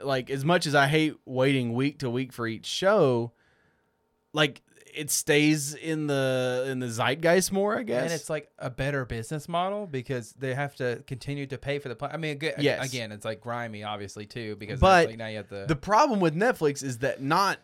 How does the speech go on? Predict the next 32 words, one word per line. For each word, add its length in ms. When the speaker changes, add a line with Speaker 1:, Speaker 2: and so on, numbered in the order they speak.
Speaker 1:
again, 320
not 180
the 60
password 400
sharing, 340
it's 200
that 360
you 160
keep 320
increasing 480
your 140
pricing, 680
but 240
your 140
content 580
keeps 260
dropping. 680
Like 140
Speaker 2:
Yeah. 260
And 140
also, 360
it's 140
like, 340
they, 300
the 120
thing 200
about 400
that 180
I 100
was 300
more 280
so 380